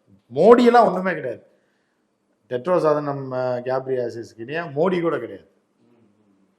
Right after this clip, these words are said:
அந்த அளவுக்கு தனி விமானம் சுத்திக்கிட்டே இருப்பாங்க. மோடியோட மூணு மாசத்துக்கு, ரெண்டு மாசத்துக்கு ஒரு டைம் தான் வெளிநாடு போறாப்புல. கேப்ரியாசிஸ் வந்து வண்டி ஏறினானா பிரான்ஸ், வண்டி ஏ-, இறங்குனானா லண்டன்னு, அந்த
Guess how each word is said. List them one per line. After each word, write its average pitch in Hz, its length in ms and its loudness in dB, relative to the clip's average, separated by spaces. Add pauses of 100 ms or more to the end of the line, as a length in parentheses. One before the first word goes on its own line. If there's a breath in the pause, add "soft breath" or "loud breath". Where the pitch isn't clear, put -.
(580)
அந்த 147 260 -14
அளவுக்கு 156 280 -6 (100)
தனி 131 120 -8 (120)
விமானம் 127 500 -12
சுத்திக்கிட்டே 196 460 -14
இருப்பாங்க. 104 340 -12
மோடியோட 165 360 -2 (120)
மூணு 151 160 -8
மாசத்துக்கு, 151 400 -6
ரெண்டு 135 160 -16
மாசத்துக்கு 139 300 -14
ஒரு 127 80 -16
டைம் 127 180 -12
தான் 127 80 -8
வெளிநாடு 120 320 -12
போறாப்புல. 90 320 -20 (1160)
கேப்ரியாசிஸ் 147 680 -2
வந்து 147 180 -10
வண்டி 139 320 -8
ஏறினானா 151 400 -4 (340)
பிரான்ஸ், 127 340 -8 (100)
வண்டி 127 280 -12
ஏ-, 127 220 -4
இறங்குனானா 139 440 -8 (120)
லண்டன்னு, 113 400 -14 (2250)
அந்த 117 160 -14